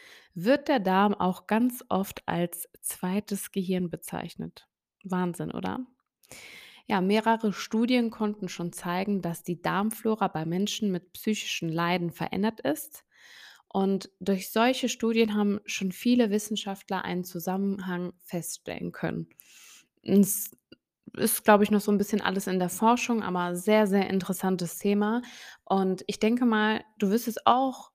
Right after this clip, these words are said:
aus deinem Alltag kennen. Vielleicht kennst du das auch, ein schlechtes Bauchgefühl bei einer Entscheidung zu haben, einen nervösen Magen vor einer Prüfung. Wir, wir kennen's alle. Und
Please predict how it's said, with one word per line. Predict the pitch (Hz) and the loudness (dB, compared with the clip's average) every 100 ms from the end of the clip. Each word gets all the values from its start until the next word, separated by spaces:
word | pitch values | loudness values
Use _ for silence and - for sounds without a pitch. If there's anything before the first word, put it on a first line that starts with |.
| _ _ | _ _
aus | 185 185 | -6 -2
deinem | 202 190 | -2 0
Alltag | - 185 190 - 180 | 0 0 0 -4 -10
kennen. | - 190 175 | -10 -6 -6
Vielleicht | 175 202 196 - | -6 -4 -6 -6
kennst | - 262 294 - | -4 -2 -2 -6
du | 180 | -12
das | 165 - | -14 -10
auch, | - 175 170 - - - - | -6 -6 -6 -10 -18 -20 -12
ein | - 175 175 - | -4 -4 -4 -10
schlechtes | - - 233 - 214 - _ | -8 -6 -4 -4 -6 -10 _
Bauchgefühl | 196 240 247 - 180 - 175 | 2 2 -2 -10 -10 -6 -6
bei | 160 | -6
einer | - 160 160 | -8 -8 -8
Entscheidung | 170 170 - 208 196 175 170 | -8 -8 -2 0 0 -2 -6
zu | 165 - | -10 -8
haben, | 160 160 160 156 - - - - - - | -8 -6 -8 -10 -14 -20 -20 -20 -8 -2
einen | 175 185 185 | 2 2 2
nervösen | 185 180 180 240 240 190 | 2 0 0 0 0 -2
Magen | 170 190 208 170 165 | -2 -2 -2 -2 -8
vor | - 180 | -8 -6
einer | 170 160 | -6 -8
Prüfung. | 156 - 220 - 165 156 | -10 -4 -4 -2 -6 -4
Wir, | 175 160 165 | -4 -4 -8
wir | 165 | -14
kennen's | - 196 185 - | -4 -2 -2 -4
alle. | 190 190 151 - _ - - - | -2 -2 -4 -10 _ -20 -20 -10
Und | - 185 180 180 | -2 0 0 -4